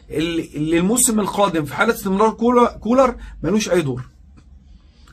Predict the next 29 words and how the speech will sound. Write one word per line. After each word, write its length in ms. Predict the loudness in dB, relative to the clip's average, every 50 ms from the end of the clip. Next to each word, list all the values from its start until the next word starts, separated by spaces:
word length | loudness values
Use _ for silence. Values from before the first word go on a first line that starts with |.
| 0 2
ده 100 | 2 4
بالنسبه 380 | 4 2 -2 -2 -2 -2 -2
لمحمد 520 | -2 0 -2 -2 -2 0 -2 -2 -4 -6 -12 -18 -20 -20 -18 -10 -2
مجدي 480 | 0 0 0 0 -2 -4 -6 -4 -4
قفشه. 280 | -4 -4 -4 -6 -10 -8
بالنسبه 420 | -6 -4 -4 -2 -2 0 0 0
لاصابه 420 | 0 2 0 0 0 0 -2 -2 -2
احمد 260 | -2 0 -2 0 0
عبد 200 | 0 0 0 -2
القادر، 340 | 0 0 0 0 2 2 2
عبد 220 | 2 2 0 -2
القادر 420 | -2 0 0 0 0 0 -2 -2 -4 -12 -20 -20 -20 -20 -6 -2
هيلحق 440 | 0 0 0 0 -2 -2 -4 -4
مباراه 280 | -4 -4 -2 -2 -2 0 -2
البلديه، 500 | -2 -2 0 0 0 0 2 2 2 2
مش 160 | 2 -2 -6
هيلحق 220 | -6 -4 -4 -4 -4
مباراه 300 | -4 -4 0 0 0 0 -2
الاتحاد 360 | -6 -8 -8 -6 -4 -4 -4
اللي 120 | -4 -6
كمان 280 | -4 -4 -4 -4 -2 -2
يومين. 280 | -2 0 -2 -2 -4 -8 -16 -20 -20 -20 -20 -20 -20 -20 -20 -20 -20 -20 -20 -20 -20 -20 -20 -20 -20 -12 -6
مباراه 260 | -2 -2 -2 -2 -2
البل-، 420 | -4 -2 -2 -2 -2 -4 -4 -2
البلديه 640 | -2 -2 0 0 0 0 0 2 2 2 2 0 0
اللي 160 | 0 0 -2
هي 60 | -2
كمان 300 | -2 -2 -2 -2 -2 -4
خمس 360 | -4 -6 -4 -4 -6 -8 -6